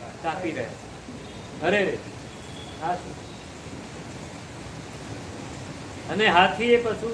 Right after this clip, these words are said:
ઝાડ આખું હલાવ્યું તો ઉપર મધપૂડો હતો, એની માખીઓ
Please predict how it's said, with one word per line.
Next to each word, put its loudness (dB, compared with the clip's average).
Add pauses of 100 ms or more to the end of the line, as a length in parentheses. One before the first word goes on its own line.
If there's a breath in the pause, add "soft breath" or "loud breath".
ઝાડ 10
આખું 4
હલાવ્યું 6 (440)
તો -2
ઉપર 4
મધપૂડો 6
હતો, 4
એની 2
માખીઓ 4